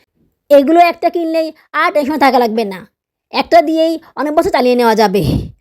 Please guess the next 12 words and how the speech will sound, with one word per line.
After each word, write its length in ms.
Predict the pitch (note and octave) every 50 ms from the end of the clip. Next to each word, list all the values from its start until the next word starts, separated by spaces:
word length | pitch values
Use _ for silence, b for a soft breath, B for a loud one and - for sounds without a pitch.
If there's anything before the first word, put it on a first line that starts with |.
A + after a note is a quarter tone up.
| _ _ _ _ _ -
যদিও 380 | A#3 C4 D4 C4+ D#4 E4 E4 E4 D#4+ D#4+ b b b b
দাম 160 | A#3 A#3+ B3+ D4
একটু 180 | D4+ - F4+ C#4
বেশি, 320 | C#4 C4+ C4 - - B3+ C#4 C#4+ _ _ _ _ _ _ _ _ _ _ _ _ _ _ -
তারপরও 500 | D#4+ C#4 D#4+ D#4+ C4 D#4+ D4+ C#4 A#3+ G3 F#3 - _ _ _ _
এভাবে 280 | - C4+ B3 C#4+ D#4 E4+ E4
বারবার 360 | D4 D4 D4 D4 C4 E4 D#4+
কিনে 340 | D#4 - D#4+ D#4+ D#4 D#4+ D#4 D#4 D4+ - _ _ -
টাকা 160 | C#4+ C4+ C4+
নষ্ট 160 | D4 C#4+ - E4
করা 160 | D#4 D#4+ D#4+
থেকে 240 | D#4 D#4 D4 D4+